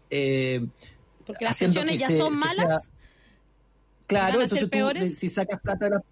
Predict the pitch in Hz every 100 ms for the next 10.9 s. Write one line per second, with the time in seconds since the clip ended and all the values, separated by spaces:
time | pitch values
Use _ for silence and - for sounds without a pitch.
0 | - 175 175 170 139 107 101 - - -
1 | - 233 254 247 214 - 214 - 226 214
2 | 196 269 202 - 208 254 330 233 262 294
3 | 330 339 311 349 320 147 - 180 180 185
4 | 165 - - 185 170 170 - - - -
5 | 170 143 175 - - 180 - - 277 330
6 | - - - 170 - 180 165 208 247 254
7 | - 208 196 165 143 151 147 147 175 139
8 | - - _ _ - _ _ - 147 143
9 | 170 160 196 143 - 151 135 147 131 123
10 | 139 123 123 123 - 175 175 202 214